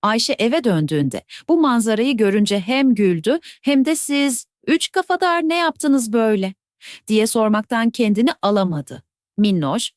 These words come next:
Pati ve Chico suçlu bir şekilde miyavladılar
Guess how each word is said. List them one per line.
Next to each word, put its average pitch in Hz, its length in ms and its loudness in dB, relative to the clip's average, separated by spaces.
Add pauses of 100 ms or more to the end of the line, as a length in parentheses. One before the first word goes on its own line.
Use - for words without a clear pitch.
Pati 196 320 -4
ve 220 140 -2
Chico - 300 -2
suçlu 277 380 -6
bir 320 60 -2
şekilde 208 440 -2
miyavladılar 190 920 -2